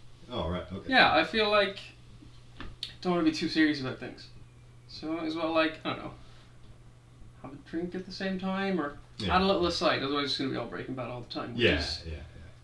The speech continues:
Speaker 2: not
Speaker 1: That's
Speaker 2: what
Speaker 1: a,
Speaker 2: we're here for.
Speaker 1: that's a lot.
Speaker 2: It's
Speaker 1: Yeah.
Speaker 2: a lot of Breaking Bad.
Speaker 1: Yeah.
Speaker 2: Yeah.
Speaker 1: You have been talking a lot about Breaking Bad
Speaker 2: Yeah, I,
Speaker 1: with a
Speaker 2: I
Speaker 1: lot
Speaker 2: do.
Speaker 1: of people.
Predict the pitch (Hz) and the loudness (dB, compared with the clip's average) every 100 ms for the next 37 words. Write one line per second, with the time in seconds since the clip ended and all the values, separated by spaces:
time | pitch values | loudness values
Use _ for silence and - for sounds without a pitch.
0 | - - 135 - - - - - - - | -12 -6 -4 -4 -6 -8 -10 -12 -14 -14
1 | - - - - - - - - 196 226 | -14 -12 -14 -14 -16 -16 -14 -6 0 0
2 | 160 175 165 131 - - 82 78 - - | 2 -2 -2 -2 -6 -8 -12 -12 -14 -20
3 | - 139 131 - - 147 214 190 127 90 | -12 -6 -6 -6 -2 8 8 8 2 2
4 | 107 - 82 80 80 80 80 80 80 82 | -2 -2 -4 -4 -4 -4 -4 -6 -6 -8
5 | 80 78 78 - - - - 151 139 131 | -6 -6 -8 -10 -16 -16 -8 -4 -2 -4
6 | 92 82 85 85 85 82 | -2 0 0 0 -2 -4